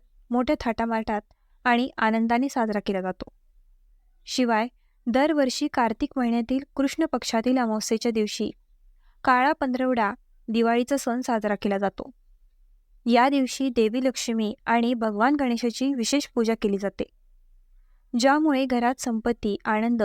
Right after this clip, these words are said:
समृद्धी आणि शांती येते. त्यामुळे आर्थिक लाभ होण्याची शक्यता देखील निर्माण होते. प्रिय भक्तांनो, दिवाळीचा पवित्र सण हा भारत आणि जगभरात साजरा केला जाणारा सर्वात महत्त्वाचा सण आहे.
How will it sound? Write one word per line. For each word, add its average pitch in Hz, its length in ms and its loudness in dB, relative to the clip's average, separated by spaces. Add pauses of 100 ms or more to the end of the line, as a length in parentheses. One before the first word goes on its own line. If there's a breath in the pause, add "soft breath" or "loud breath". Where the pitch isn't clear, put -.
(120)
समृद्धी 220 640 -2
आणि 247 160 0
शांती 214 380 0
येते. 196 240 -2 (1080)
त्यामुळे 247 520 2 (160)
आर्थिक 226 420 -2
लाभ 240 260 2
होण्याची 233 360 -2
शक्यता 220 380 -4
देखील 226 320 0
निर्माण 208 360 0
होते. 196 220 -6 (1900)
प्रिय 294 240 4
भक्तांनो, 247 580 0 (800)
दिवाळीचा 269 480 2
पवित्र 254 420 0
सण 208 360 -2
हा 254 180 0
भारत 233 360 -2 (420)
आणि 277 240 2
जगभरात 254 560 0
साजरा 226 400 0
केला 247 180 2
जाणारा 214 480 2
सर्वात 233 440 -4
महत्त्वाचा 214 460 0
सण 208 240 -2
आहे. 196 160 -4